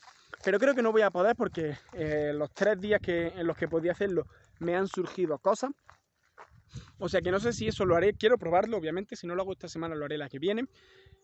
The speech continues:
Pero bueno, si no lo hago esta semana, lo que sí que voy a hacer va a ser intentar hacer contenido para YouTube.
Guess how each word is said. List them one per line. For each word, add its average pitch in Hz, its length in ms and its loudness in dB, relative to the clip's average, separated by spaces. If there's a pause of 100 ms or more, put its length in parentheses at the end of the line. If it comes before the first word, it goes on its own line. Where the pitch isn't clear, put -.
(140)
Pero 185 200 2
bueno, 202 220 6
si 170 260 -4
no 208 140 2
lo 254 120 6
hago 247 140 4
esta 240 200 -2
semana, 240 380 0
lo 196 140 0
que 170 80 -8
sí 208 180 -10
que 226 120 0
voy 214 100 0
a 196 60 0
hacer 220 180 -2
va 202 40 2
a 185 40 -2
ser 208 140 -6
intentar 185 320 -2
hacer 185 200 -4
contenido 175 400 -4
para 160 180 -4
YouTube. 151 300 -2